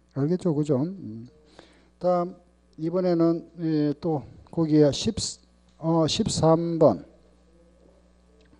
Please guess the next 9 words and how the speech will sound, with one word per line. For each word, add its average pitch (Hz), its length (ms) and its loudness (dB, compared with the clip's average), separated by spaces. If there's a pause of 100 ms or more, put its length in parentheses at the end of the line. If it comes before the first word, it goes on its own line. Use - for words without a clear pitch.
(880)
십삼 151 680 4
번. 135 480 4
음. 113 480 -12 (3250)
예. 90 240 -4 (560)
손익분기점 180 1040 6
매출액이 139 540 10
사십만이다, 135 1000 8
그죠? 120 380 4
음. 104 600 -6